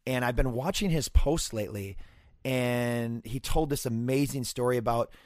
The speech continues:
this tiny house that he has. And he had this tiny house sort of before the tiny houses were a big thing. So he has this tiny house, and he, and it moves around every couple of years. He moves it to a different location. Things change. The bite changes, different rivers.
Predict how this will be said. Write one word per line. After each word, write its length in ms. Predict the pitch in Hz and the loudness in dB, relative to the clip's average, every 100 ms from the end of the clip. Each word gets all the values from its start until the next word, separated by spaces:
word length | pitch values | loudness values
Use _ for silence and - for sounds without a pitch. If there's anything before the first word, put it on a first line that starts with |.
| - | -10
this 140 | 123 | -10
tiny 340 | - - 226 180 | -8 -4 -2 -2
house 240 | 120 117 | -2 -2
that 60 | 117 | -2
he 60 | |
has. 160 | 117 120 | -2 -2
And 80 | 147 | -2
he 60 | |
had 100 | 180 | -2
this 140 | 175 - | -2 -6
tiny 280 | 135 139 139 | -8 -6 -4
house 240 | 123 120 | -4 -4
sort 180 | - 123 | -4 -6
of 40 | |
before 480 | 113 - 123 127 123 - _ | -6 -6 0 0 0 -8 _
the 100 | - | -10
tiny 280 | 117 127 127 | -4 0 0
houses 340 | 117 113 - 110 | 0 0 0 -2
were 100 | 113 | 0
a 40 | |
big 180 | 120 113 | 0 -2
thing. 300 | 214 202 - _ _ _ _ - | -4 -4 -8 _ _ _ _ -8
So 160 | - | 0
he 80 | 147 | 2
has 240 | 156 175 | 4 4
this 180 | 143 156 | 4 -4
tiny 360 | - - 139 123 | -4 -4 -2 -2
house, 420 | 104 101 - - - _ _ _ - | -4 -4 -6 -6 -14 _ _ _ -4
and 160 | 143 | -2
he, 80 | 139 | -2
and 100 | - | -2
it 100 | 151 | -2
moves 340 | 139 170 214 160 | 2 2 2 2
around 540 | 135 123 131 135 131 - | 4 6 6 4 2 -2
every 200 | 127 131 | -2 0
couple 280 | - 123 | 0 0
of 40 | 117 | 0
years. 180 | 117 113 | 0 -2
He 80 | |
moves 200 | 120 120 | -4 -4
it 80 | 123 | -4
to 80 | - | -6
a 40 | |
different 260 | 117 117 120 | -6 -6 -4
location. 640 | 117 - 107 - 110 104 - _ - | -4 -2 -4 -2 -4 -6 -10 _ -4
Things 240 | 131 127 | -4 -2
change. 480 | - 123 120 120 104 | -2 0 0 -4 -8
The 80 | 107 | -4
bite 260 | 120 117 | -2 0
changes, 560 | - 120 117 117 117 - | -2 -2 0 2 0 -2
different 320 | - 117 113 | -8 -6 -2
rivers. 480 | 117 110 113 107 | 0 0 -2 -2